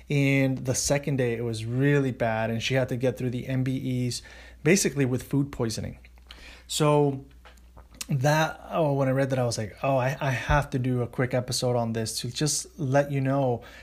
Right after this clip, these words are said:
that it's really important that you take into consideration what meals you're gonna be eating."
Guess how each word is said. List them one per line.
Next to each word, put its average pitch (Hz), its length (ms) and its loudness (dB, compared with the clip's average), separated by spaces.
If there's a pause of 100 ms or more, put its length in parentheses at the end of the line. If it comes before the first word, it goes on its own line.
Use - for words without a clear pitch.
(160)
that 127 160 4
it's 127 180 -2
really 147 460 2
important 131 440 0
that 117 80 -2
you 117 100 -4
take 143 260 0
into 139 240 -2
consideration 123 840 -2
what 143 300 4
meals 135 500 0
you're 120 180 0
gonna 113 160 -2
be 117 240 -6
eating." 117 240 -2